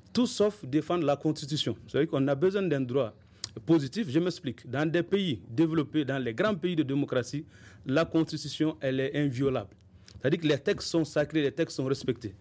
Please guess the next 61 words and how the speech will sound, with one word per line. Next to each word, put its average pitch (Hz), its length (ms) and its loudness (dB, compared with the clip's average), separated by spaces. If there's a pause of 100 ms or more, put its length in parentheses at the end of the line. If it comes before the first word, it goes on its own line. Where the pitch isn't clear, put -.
(260)
Mais 131 100 4
qu'est-ce - 200 0
qu'on 196 240 4
voit 170 180 4
chez 147 180 -2
nous, 311 340 2
dans 139 200 0
les 151 120 2
pays 170 200 0
de 135 80 -2
souveraineté ? 139 560 0
Le 135 140 -4
troisième 156 320 2
point 147 140 -4
de 143 40 -2
souveraineté 131 360 -2
nous 120 100 2
manque. 156 220 0
Nous 127 80 0
sommes 139 160 -2
plutôt 160 280 -2
dans 131 140 0
des 131 160 0
cultes 156 260 -4
de 123 240 0 (300)
personnalité, 147 600 2
dans 135 200 -2
des 131 120 0
querelles 147 260 0
de 127 80 -2
personnes. 117 400 -2 (480)
C'est-à-dire 170 220 2
que, - 100 -16
or 214 160 2
que 180 80 4
nul 185 260 2
n'est 175 120 4
indispensable. 131 560 -2
Les 156 180 2
hommes 214 140 0
disparaissent. 196 600 -4 (720)
De 127 120 -2
mille 165 180 2
neuf 170 160 0
cents, 135 200 -2
combien 160 320 0
sont 135 160 -6
partis ? 113 340 -8 (160)
Nous, 135 140 0
c'est 139 120 -4
tellement 147 260 0
après 135 200 -2
nous 117 160 -4
allons. 170 260 -4 (440)
Et 175 180 2
qui 196 200 -6
va 156 160 2
rester ? 135 280 -4
C'est 151 180 -6
le 151 320 -2
pays 156 380 -2